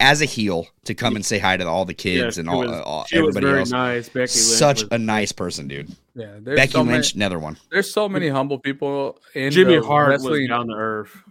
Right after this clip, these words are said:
Speaker 3: Yeah, is there so many humble wrestlers in the industry and in the business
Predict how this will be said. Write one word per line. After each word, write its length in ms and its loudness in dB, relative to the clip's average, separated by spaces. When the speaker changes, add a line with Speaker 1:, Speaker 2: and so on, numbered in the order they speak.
Speaker 3:
Yeah, 180 4
is 300 -6
there 140 0
so 160 -6
many 240 -4
humble 400 -4
wrestlers 640 -6
in 180 -6
the 160 -10
industry 640 -8
and 160 -10
in 140 -8
the 60 -8
business 560 -10